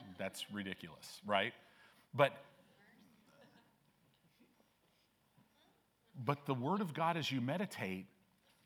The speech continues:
now, now get this. God's not going to speak to you, "I'm Courtney's pastor."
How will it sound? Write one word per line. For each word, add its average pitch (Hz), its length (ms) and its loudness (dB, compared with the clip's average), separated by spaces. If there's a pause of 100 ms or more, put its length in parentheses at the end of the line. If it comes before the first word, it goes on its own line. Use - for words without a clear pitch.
(140)
now, 127 300 0
now 135 100 2
get 139 280 0
this. - 400 -6 (1300)
God's 147 400 0
not 147 440 0
going 190 300 4
to 175 160 -2
speak - 560 0 (140)
to - 140 -4
you, 143 420 6 (1600)
"I'm 139 200 10
Courtney's 143 480 4
pastor." 110 520 -2